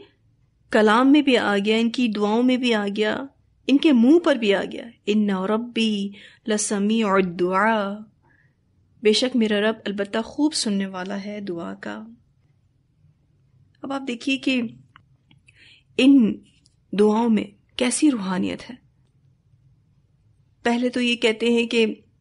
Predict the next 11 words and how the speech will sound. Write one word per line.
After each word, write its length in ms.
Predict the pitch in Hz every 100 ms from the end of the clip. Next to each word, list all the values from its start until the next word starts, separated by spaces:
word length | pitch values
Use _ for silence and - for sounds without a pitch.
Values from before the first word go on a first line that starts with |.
| _ _ _ _ _ _ _ _ _ _ _ -
अल्लाह 200 | 220 214
ताला, 220 | 214 214
आप 180 | 208 214
जानते 420 | 208 208 214 240
हैं 200 | 226 214 - _ _ _ _ _ _ _ _ _ _ _ -
हमारी 560 | 247 226 214 220 220 _ _ _ _ _ _ _ _ _ _
सिचुएशन 600 | - 254 247 240 240 269
को, 240 | 262 240 - _ _ _ -
हमारी 360 | 226 220 233
ज़रूरतों 580 | 226 226 233 240 247 254
को, 220 | 247 208